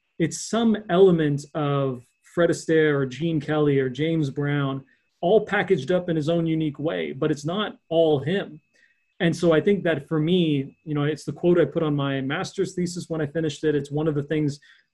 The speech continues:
that I take very seriously now with the mentors that I do have, is that there's a ton of people whose, um, uh,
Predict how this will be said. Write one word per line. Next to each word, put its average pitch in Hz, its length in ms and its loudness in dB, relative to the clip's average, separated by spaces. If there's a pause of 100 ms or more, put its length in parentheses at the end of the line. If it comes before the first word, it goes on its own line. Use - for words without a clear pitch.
that 156 120 2
I 151 60 6
take 147 220 -2
very 156 200 2
seriously 151 500 0
now 143 240 0
with 147 180 0
the 143 60 -2
mentors 143 500 -2
that 139 140 -4
I 139 80 -6
do 143 220 -4
have, 151 280 -2
is 143 160 0
that 143 220 -8 (360)
there's 143 120 -6
a 147 80 0
ton 196 260 0
of 196 120 2
people 160 600 2 (360)
whose, 165 480 0
um, 135 640 -6 (420)
uh, 139 380 -8